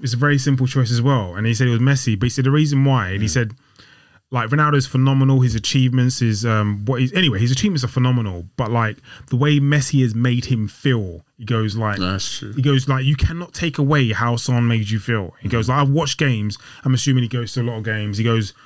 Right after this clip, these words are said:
Speaker 1: that, <gasps> that moment,
Speaker 2: Mm.
Speaker 1: like,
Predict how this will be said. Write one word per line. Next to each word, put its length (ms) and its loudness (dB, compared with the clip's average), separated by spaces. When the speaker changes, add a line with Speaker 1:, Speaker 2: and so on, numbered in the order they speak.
Speaker 1:
that, 260 -2
<gasps> 60 -10
that 200 -2
moment, 560 2
Speaker 2:
Mm. 240 -10
Speaker 1:
like, 340 0